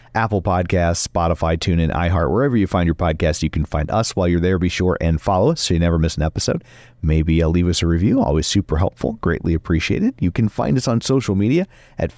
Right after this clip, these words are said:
facebook dot com slash superset podcast. While you're there,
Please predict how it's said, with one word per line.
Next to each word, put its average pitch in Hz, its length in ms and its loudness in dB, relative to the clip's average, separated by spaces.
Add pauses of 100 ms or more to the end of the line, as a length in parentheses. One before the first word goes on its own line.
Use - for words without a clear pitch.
facebook - 460 0 (260)
dot 98 300 2
com 98 340 2 (220)
slash 95 420 0 (160)
superset 98 580 0
podcast. 110 600 -2 (100)
While 85 460 0 (420)
you're 80 240 0
there, 92 520 2